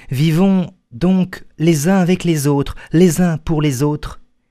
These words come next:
et constituons cette communion, cette amitié avec un grand A, qui n'a rien de virtuel. Elle passe par des mots,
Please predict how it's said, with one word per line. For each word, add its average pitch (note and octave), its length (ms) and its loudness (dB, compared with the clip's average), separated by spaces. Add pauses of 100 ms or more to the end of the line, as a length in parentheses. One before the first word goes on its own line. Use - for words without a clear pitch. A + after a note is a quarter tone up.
(220)
et E3+ 80 -4
constituons E3 720 0
cette - 260 -6
communion, C3 540 -2 (760)
cette D#3+ 280 -2
amitié D3+ 640 -2 (180)
avec D3 280 -2
un C#3+ 120 0
grand D3 460 -2
A, C3 260 -8 (420)
qui F#3+ 140 4
n'a F3+ 140 4
rien C#3 400 -2
de A#2 60 -2
virtuel. A#2 800 -10 (560)
Elle F3 160 2
passe - 220 0
par G3 180 -2
des F#3+ 140 0
mots, F#3+ 320 2